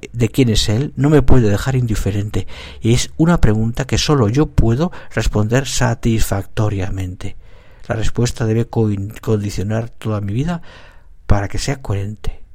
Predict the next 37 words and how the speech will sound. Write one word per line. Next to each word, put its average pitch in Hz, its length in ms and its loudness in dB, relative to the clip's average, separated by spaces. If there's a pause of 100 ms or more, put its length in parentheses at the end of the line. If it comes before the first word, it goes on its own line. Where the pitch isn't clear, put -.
(280)
La - 100 -10
respuesta 117 540 0 (260)
solo 131 460 0
la 104 160 -2
puedo 120 400 -2 (240)
dar 151 420 -2 (200)
en 113 120 -6
la 98 60 -4
oración 127 560 -4
dialogando 117 640 -4
con - 140 -12
Jesucristo. 104 720 -4 (600)
Una 135 220 4
vez 110 160 2
respondida, 123 600 -4 (320)
entonces 107 400 -4
puedo 104 260 -2
anunciar 107 400 -2
con 107 140 -10
convicción 104 520 0 (220)
lo 117 120 4
que 123 100 4
Cristo 190 280 4
significa 131 440 4
para - 160 8
mí, 90 180 2 (220)
que - 100 2
soy 120 140 8
cristiano. - 500 0 (1200)
Reflexiona 156 520 4
a - 20 6
lo 143 80 6
largo 151 280 6
del 139 120 6
día 175 280 2 (360)
si - 140 6
Cristo 165 440 0